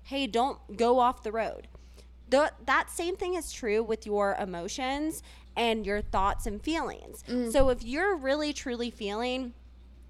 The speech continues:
Speaker 1: overwhelmed about your finances in the sense of, "I don't know what I'm doing. I feel like I'm spending more than I should be. I feel like I'm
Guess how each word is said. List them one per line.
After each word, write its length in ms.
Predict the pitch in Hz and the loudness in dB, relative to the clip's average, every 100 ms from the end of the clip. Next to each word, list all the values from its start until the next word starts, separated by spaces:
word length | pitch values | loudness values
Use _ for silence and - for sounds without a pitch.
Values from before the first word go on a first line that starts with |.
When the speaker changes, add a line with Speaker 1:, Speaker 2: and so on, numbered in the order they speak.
| - - | -10 4
Speaker 1:
overwhelmed 680 | 233 240 220 185 190 226 | 4 4 2 2 0 0
about 240 | 226 196 156 | 2 2 2
your 120 | 196 | -4
finances 840 | 196 175 190 214 240 254 262 262 - | -4 -4 -2 -4 -4 -2 -2 -2 -4
in 120 | 214 | -2
the 80 | 214 | -2
sense 380 | - 226 226 233 | -2 -4 -2 2
of, 320 | 196 190 185 - - - - - - - | 2 2 -4 -16 -20 -20 -20 -20 -12 -4
"I 160 | 269 | -2
don't 160 | 294 - | -2 -2
know 100 | 254 | -4
what 120 | 214 190 | -4 -4
I'm 120 | 220 | -4
doing. 400 | 302 339 320 294 | 0 2 2 2
I 120 | 240 | 0
feel 220 | 233 254 | 0 -2
like 180 | 226 214 | -2 -2
I'm 140 | 202 | -4
spending 460 | 208 - 311 294 285 | -4 -4 -2 0 0
more 260 | 247 220 220 | 0 2 0
than 160 | 196 | -2
I 80 | 170 | -6
should 380 | - - 330 - | -6 -2 -2 -2
be. 200 | 302 294 | -2 0
I 80 | 214 | 0
feel 220 | 226 202 | -2 -6
like 180 | 196 196 | -6 -6
I'm 240 | 190 180 | -10 -12